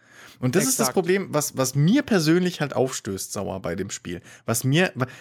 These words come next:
Speaker 1: weil da geht die Illusion weg. Da, da merkst du, dass
Speaker 2: Dennis,
Speaker 1: das,
Speaker 2: das
Speaker 1: dass
Speaker 2: war
Speaker 1: das
Speaker 2: kein Geld
Speaker 1: Arbeit
Speaker 2: von dem
Speaker 1: ist.
Speaker 2: Erschossenen. Das war Geld, was mir auf dem Minimap angezeigt wurde. Das
Speaker 1: Ja.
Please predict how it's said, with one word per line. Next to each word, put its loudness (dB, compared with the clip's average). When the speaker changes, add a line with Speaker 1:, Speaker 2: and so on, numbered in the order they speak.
Speaker 1:
weil 4
da 2
geht 0
die 0
Illusion 2
weg. -4
Da, 2
da 2
merkst 2
du, 4
dass 4
Speaker 2:
Dennis, 6
Speaker 1:
das, 0
Speaker 2:
das 0
Speaker 1:
dass 6
Speaker 2:
war 6
Speaker 1:
das 2
Speaker 2:
kein 4
Geld 4
Speaker 1:
Arbeit 2
Speaker 2:
von 2
dem 2
Speaker 1:
ist. 4
Speaker 2:
Erschossenen. -2
Das -2
war 4
Geld, 2
was 0
mir 6
auf -2
dem 2
Minimap 2
angezeigt 0
wurde. 2
Das 2
Speaker 1:
Ja. 2